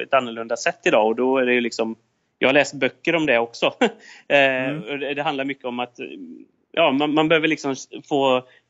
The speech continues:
Speaker 1: få dem att känna att de tillhör något större, att de bidrar till något större än sig själva, att de har en högre grundtrygghet. Jag menar, jag har aldrig haft något emot att gå på ren provision till exempel, bara för jag vet att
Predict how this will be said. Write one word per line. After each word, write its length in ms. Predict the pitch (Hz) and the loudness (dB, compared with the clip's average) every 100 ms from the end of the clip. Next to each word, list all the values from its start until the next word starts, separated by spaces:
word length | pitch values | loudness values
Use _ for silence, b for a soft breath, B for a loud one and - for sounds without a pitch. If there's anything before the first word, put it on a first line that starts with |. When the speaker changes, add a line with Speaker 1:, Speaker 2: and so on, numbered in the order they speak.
| - | 0
Speaker 1:
få 120 | 143 | 0
dem 140 | 127 | 2
att 180 | 123 - | 0 -2
känna 280 | - 131 120 | -2 0 0
att 60 | |
de 260 | 113 117 131 - - | -2 -6 -8 -16 -6
tillhör 340 | 143 120 117 | -2 0 0
något 240 | 110 107 _ - - - | -2 -6 _ -18 -16 -14
större, 680 | - - 131 120 113 113 117 | -14 0 2 2 0 2 2
att 100 | 117 | 2
de 140 | 123 | 0
bidrar 340 | 123 127 113 110 | 2 2 4 2
till 160 | 123 | 0
något 100 | 113 | -6
större 340 | 110 - 117 113 | -4 0 0 0
än 80 | 113 | -8
sig 120 | 113 | -8
själva, 920 | - 135 117 110 107 113 117 113 110 - _ _ | 0 0 0 -6 -4 2 4 4 0 -8 _ _
att 140 | - 120 | -8 -6
de 200 | 127 123 | -6 -4
har 120 | 127 | -6
en 160 | 120 127 | -6 -6
högre 460 | 131 117 110 120 | -2 -2 -4 -8
grundtrygghet. 800 | 117 131 135 120 107 113 110 127 120 | -4 -2 0 -2 -8 -10 -4 -2 -2
Jag 100 | 117 | -2
menar, 140 | 117 | -2
jag 160 | 113 123 | 2 4
har 180 | 143 135 | 4 6
aldrig 360 | 131 113 123 | 4 2 -4
haft 160 | 139 - | -4 -6
något 160 | 113 | -14
emot 300 | 117 110 107 | -16 -20 -20
att 80 | 117 | -12
gå 140 | 113 107 | -10 -8
på 140 | 113 | -6
ren 220 | 110 107 | -8 -8
provision 480 | 110 107 110 143 151 | -12 -12 -6 -4 -4
till 100 | 147 | -4
exempel, 300 | 139 110 113 | -4 -6 -2
bara 120 | 113 | -2
för 80 | 113 | 2
jag 100 | 117 | 0
vet 340 | 123 135 139 | 2 2 2
att 140 | 120 | -2